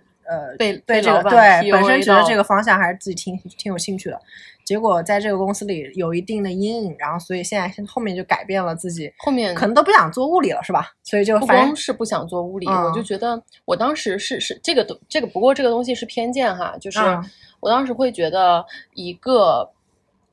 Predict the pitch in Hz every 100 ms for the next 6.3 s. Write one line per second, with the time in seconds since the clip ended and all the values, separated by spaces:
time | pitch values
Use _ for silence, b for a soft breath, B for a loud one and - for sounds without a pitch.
0 | _ 196 180 247 233 208 208 214 170 -
1 | 175 202 247 220 202 170 151 - 175 160
2 | 170 180 196 - 175 180 185 170 - -
3 | - 190 175 151 - - 170 156 147 92
4 | 202 190 - - 202 185 196 208 202 170
5 | 190 185 165 147 175 196 95 92 190 180
6 | 180 185 156